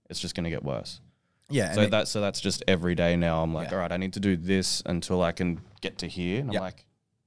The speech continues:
Speaker 1: "Okay, I can probably pick up a log now
Speaker 2: Yeah.
Speaker 1: and not fold."
Speaker 2: Yeah.
Speaker 1: And actually do my reps.
Speaker 2: And each athlete's gonna be a little bit different. Yours is back. My shoulders are never great.
Speaker 1: Yeah.
Speaker 2: Um, so if we're doing log press or, like, an overhead day,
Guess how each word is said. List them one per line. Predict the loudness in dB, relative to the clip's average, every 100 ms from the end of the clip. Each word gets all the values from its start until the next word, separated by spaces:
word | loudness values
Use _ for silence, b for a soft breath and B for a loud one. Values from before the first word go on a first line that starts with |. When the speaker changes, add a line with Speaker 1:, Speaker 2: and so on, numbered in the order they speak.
| -12
Speaker 1:
"Okay, | -4 -2
I | -2
can | -2
probably | -2 -2
pick | -4 -4
up | -6
a |
log | -4 -4 -4
now | -6 -6 -6 -6
Speaker 2:
Yeah. | -8
Speaker 1:
and | -8 -8
not | -10 -8
fold." | -4 -4 -6 -12 _ _ -6
Speaker 2:
Yeah. | -6 -6 -10 -6
Speaker 1:
And | -4
actually | -2 -2
do | -2
my | -2
reps. | -2 -4 -10 -4
Speaker 2:
And | 2
each | 4 4
athlete's | 2 0 -2
gonna | -2
be | -2
a |
little | -2 -2
bit | -6
different. | -8 -6 -6 -6
Yours | -4 -4
is | -6
back. | -2 -2 -2 -8 b b b b b b b b _
My | 2
shoulders | 4 6 6 6 2
are |
never | 2 0
great. | 0 0 0 -6 B B -4
Speaker 1:
Yeah. | -2
Speaker 2:
Um, | 0 0 0 -2
so | -2 0 2 2 -2
if | -4 -4 -2
we're | 0
doing | 0 -2 -2
log | 0 -2 -2
press | -4 -2 -2
or, | -2
like, | -2
an | -2
overhead | -2 -2 -4 -4 -4
day, | -4 -4 -4